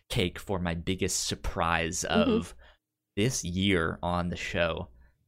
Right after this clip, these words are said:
Speaker 1: Um, yeah, good stuff. Alyssa, do you have recommendations of what
Speaker 2: I
Speaker 1: else people
Speaker 2: do.
Speaker 1: might like?
Speaker 2: Uh, if you want, w-, when you pitched this anime to me, it immediately reminded me of Mob Psycho one hundred,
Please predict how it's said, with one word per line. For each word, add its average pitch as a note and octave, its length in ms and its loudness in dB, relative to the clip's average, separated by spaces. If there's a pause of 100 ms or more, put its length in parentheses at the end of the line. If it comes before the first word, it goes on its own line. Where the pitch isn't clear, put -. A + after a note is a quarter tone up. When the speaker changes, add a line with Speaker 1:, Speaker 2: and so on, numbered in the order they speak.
(260)
Speaker 1:
Um, E2 440 -4 (800)
yeah, B3 140 -2 (720)
good D#3+ 80 -12
stuff. C3 260 -2 (600)
Alyssa, G3 400 6 (360)
do D3+ 120 -4
you G#3+ 220 0
have G#3+ 340 4
recommendations F#3 1300 2 (480)
of A2+ 100 -14
what A2+ 260 -2
Speaker 2:
I - 40 2
Speaker 1:
else G#3 200 2
people G4 320 6
Speaker 2:
do. D#4+ 40 10
Speaker 1:
might E3+ 200 6
like? - 380 -2 (1300)
Speaker 2:
Uh, F#3+ 260 6
if G3 60 -6
you A#3 100 6
want, B3+ 260 6 (680)
w-, G#3 300 0
when A#3+ 180 6
you C#4 80 6
pitched - 320 6
this D#4+ 160 4
anime G#3 480 8
to F#3 80 6
me, D#3+ 260 6
it E3+ 80 8
immediately G3 560 6
reminded F3+ 720 8
me E3+ 240 6
of D3+ 340 4
Mob D#3+ 380 8
Psycho F3+ 420 8
one D#3+ 240 8
hundred, A3 680 6